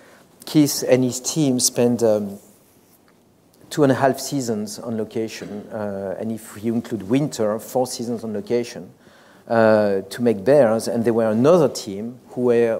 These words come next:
who was doing, uh, the same movie, but they decided to stay only three months, and they wanted to do it in three D, and they did it in three D, but in three months. Um, and at the end, the movie was nowhere,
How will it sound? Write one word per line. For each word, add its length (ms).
who 100
was 200
doing, 340
uh, 240
the 220
same 300
movie, 520
but 200
they 140
decided 500
to 80
stay 160
only 160
three 240
months, 480
and 120
they 80
wanted 320
to 100
do 120
it 120
in 80
three 240
D, 220
and 100
they 80
did 180
it 120
in 80
three 240
D, 100
but 220
in 60
three 240
months. 400
Um, 800
and 120
at 100
the 140
end, 180
the 60
movie 280
was 540
nowhere, 680